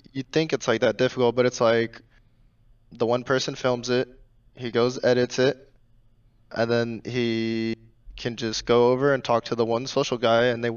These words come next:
like, I've seen the video editing people work with the social, the, the, the singular social dedicated person together, right? Like, I've seen multiple people working with him 'cause this dude is just by himself.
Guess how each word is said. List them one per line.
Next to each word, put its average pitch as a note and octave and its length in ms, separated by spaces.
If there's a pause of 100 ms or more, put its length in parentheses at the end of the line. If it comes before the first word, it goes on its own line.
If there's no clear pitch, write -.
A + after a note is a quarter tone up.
(120)
like, A#2+ 300 (420)
I've C#3+ 200
seen F#3 240
the D3+ 80
video D3 260
editing B2 380
people A#2 460 (120)
work C3+ 340
with B2 120
the A#2 120
social, A#2+ 560 (160)
the, A#2+ 220
the, B2+ 300
the C3+ 260
singular D3 760 (560)
social D#3 640
dedicated C#3 500
person A#2+ 580
together, A#2+ 500 (100)
right? C3+ 300
Like, C3 120
I've B2+ 80
seen D3+ 140
multiple C#3 240
people B2+ 300
working C3 400
with D#3+ 120
him A#2+ 160
'cause A#2 120
this B2+ 180
dude B2 200
is A#2 100
just B2 160
by A#2+ 220
himself. A2+ 680